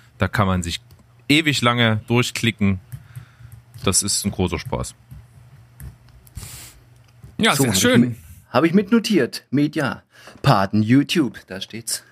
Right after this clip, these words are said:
Speaker 3: <laughs>
Speaker 1: Super. <laughs> Kann ich absolut empfehlen. Und, ähm, ich sag mal, jetzt haben wir die Empfehlungen der Woche abgearbeitet und jetzt widmen wir uns mit voller Inbrunst unserem Gast. Und zwar machen wir das immer so.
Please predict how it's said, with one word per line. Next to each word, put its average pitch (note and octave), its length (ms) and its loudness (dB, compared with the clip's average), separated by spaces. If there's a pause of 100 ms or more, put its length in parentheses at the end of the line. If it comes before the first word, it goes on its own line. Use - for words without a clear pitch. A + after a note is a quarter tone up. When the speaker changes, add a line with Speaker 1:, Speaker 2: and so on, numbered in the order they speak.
(200)
Speaker 3:
<laughs> B2+ 120 4 (200)
Speaker 1:
Super. - 460 0 (540)
<laughs> - 560 -20
Kann F3 140 0
ich G#3 120 0
absolut E3+ 280 -2
empfehlen. E3 460 2
Und, B2 460 -2
ähm, C3 440 -2 (280)
ich C3 140 -2
sag D3+ 180 0
mal, D#3 260 2
jetzt D#3+ 200 0
haben F3 100 2
wir E3+ 80 0
die D3+ 220 -2 (340)
Empfehlungen D3+ 480 0
der B2 140 2
Woche - 200 0
abgearbeitet F#3 760 0
und A#2+ 120 -2
jetzt C3+ 240 -2
widmen C#3 400 0
wir C3 140 2
uns B2 220 0
mit A#2 160 0
voller - 500 0
Inbrunst C#3+ 540 -2
unserem A#2+ 280 0
Gast. - 380 0 (1080)
Und A#2 160 2
zwar B2 360 0
machen E3 340 0
wir D#3 100 0
das D3 200 -2
immer C#3 340 2
so. G3 460 2